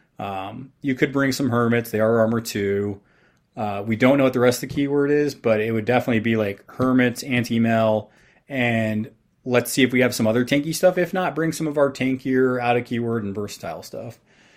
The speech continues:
So, <clears throat> they could do that. Um, Guard the Stash definitely can do this one. They have a lot of movement shenanigans. They like being in areas.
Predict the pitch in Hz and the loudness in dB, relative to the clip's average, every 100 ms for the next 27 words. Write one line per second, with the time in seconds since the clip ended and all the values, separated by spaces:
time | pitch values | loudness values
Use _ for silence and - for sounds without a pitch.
0 | _ _ - 104 - - - 170 180 247 | _ _ -8 -8 -10 -8 0 2 4 2
1 | 254 123 104 113 160 - _ _ _ _ | 2 2 2 -2 -4 -14 _ _ _ _
2 | _ _ _ _ _ - - 156 139 131 | _ _ _ _ _ -20 -12 -4 0 2
3 | 131 127 - _ _ _ _ _ _ _ | 2 2 -2 _ _ _ _ _ _ _
4 | 147 151 135 156 156 151 139 - - _ | 2 2 0 0 2 2 0 -8 -14 _
5 | _ _ _ 135 117 - 143 139 156 143 | _ _ _ -14 -2 2 2 2 -2 2
6 | 135 127 120 131 156 151 156 160 - _ | 4 4 2 0 0 -2 -2 -4 -8 _
7 | 117 113 120 117 117 107 107 123 127 120 | 2 4 4 2 0 2 2 2 0 -4
8 | 135 127 127 123 117 113 104 104 107 - | -2 0 2 2 0 0 0 0 -4 -4
9 | 107 87 104 123 127 123 120 117 | -6 -4 2 4 6 6 6 2